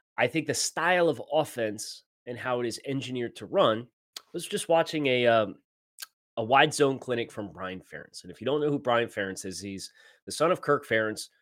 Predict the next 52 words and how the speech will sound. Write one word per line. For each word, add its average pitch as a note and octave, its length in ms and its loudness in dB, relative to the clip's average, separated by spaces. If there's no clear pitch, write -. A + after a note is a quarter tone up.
who's A2+ 120 -10
the G2+ 60 -8
head A#2 160 0
coach A#2+ 200 -4
of - 60 -16
the G#2+ 60 -8
University G2 340 -8
of E2 80 -12
Iowa. - 220 -14
Brian D3 360 6
is A#2+ 440 -2
the G#2+ 420 -8
offensive C3 420 0
coordinator. E2+ 460 -10
He F#2+ 80 -6
has G2+ 200 -4
another F#2+ 220 -6
title, D2+ 300 -12
but - 80 -16
he's F#2 120 -12
the - 120 2
offensive - 320 -8
coordinator. - 240 -20
And D3 100 2
he's C#3 100 2
doing G3+ 200 10
this F#3+ 160 2
lecture C3+ 500 2
as B2+ 160 2
it A2+ 60 -8
pertains B2+ 400 -2
to A2+ 100 -4
wide G#2 260 4
zone G2+ 160 -4
offense, E2+ 380 -10
and G2+ 120 -8
that A2 160 -2
we B2 180 0
are C3+ 100 2
expecting C3 500 0
to - 80 -10
see - 160 -4
a A2 60 -2
lot G#2 160 0
of F#2+ 80 -4
wide G2 260 -2
zone D3 360 8
based A2+ 280 0
on G#2 280 -2
McDaniel A#2 680 2
coming G2 260 -8
from F#2+ 480 -6